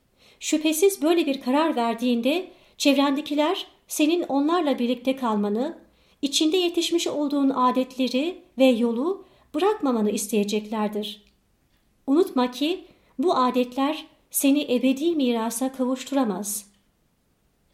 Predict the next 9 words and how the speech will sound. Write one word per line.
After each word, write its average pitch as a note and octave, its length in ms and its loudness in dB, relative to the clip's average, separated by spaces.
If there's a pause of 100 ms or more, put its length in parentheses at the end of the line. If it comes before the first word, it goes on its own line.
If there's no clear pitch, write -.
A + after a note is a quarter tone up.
(120)
Kadir'e D4+ 640 2 (540)
"Mektup E4 400 2
sana D#4+ 300 0
ait D#4 400 0
değil." D#4+ 420 2 (340)
demeleri B3+ 440 4
gibi C#4 460 -2 (1000)
sana E4 340 0
da F4 140 4